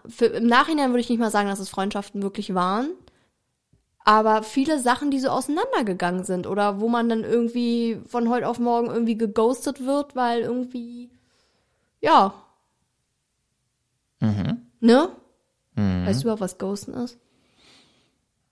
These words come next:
Speaker 2: Ich kann's mir vorstellen.
Speaker 1: Okay.
Speaker 2: Wenn die dich einfach nicht mehr beachten, oder?
Speaker 1: Ja.
Speaker 2: Oder? <laughs>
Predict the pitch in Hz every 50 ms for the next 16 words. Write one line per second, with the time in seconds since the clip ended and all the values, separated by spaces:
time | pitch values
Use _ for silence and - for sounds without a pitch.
0 | _ _ _ _ - - 131 127 - 143 147 139 - 131 120 - 131 139 135 -
1 | 117 98 95 92 98 98 107 107 107 - - - _ - 113 120 117 123 127 117
2 | 131 131 - 147 - 123 135 139 135 131 127 143 135 117 120 - - - - -
3 | 101 82 76 107 143 202 247 - - _ _ _ _ _ _ _ _ _ _ _
4 | _ _ - - - 78 80 120 117 120 113 - 427 403 - - - - _ _
5 | _ _ _ _ _ _ _ _ _ _ _ _ _ _ _ _ _ _ _ _
6 | _ _ _ _ _ - -